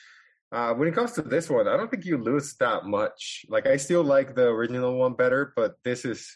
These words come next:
good enough to, to be, like, a quality remake, uh, especially compared to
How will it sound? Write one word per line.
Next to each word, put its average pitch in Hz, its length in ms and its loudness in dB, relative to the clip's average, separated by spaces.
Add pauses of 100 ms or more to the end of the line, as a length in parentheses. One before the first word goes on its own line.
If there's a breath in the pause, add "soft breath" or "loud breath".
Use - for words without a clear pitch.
(120)
good 113 180 0
enough 104 500 -2
to, 92 320 -6
to 107 100 -8
be, 98 200 -4
like, 90 120 0
a 92 80 -2
quality 95 540 0
remake, 92 540 -8 (120)
uh, 92 60 -4
especially 101 400 -2
compared 90 460 -4
to 80 320 -12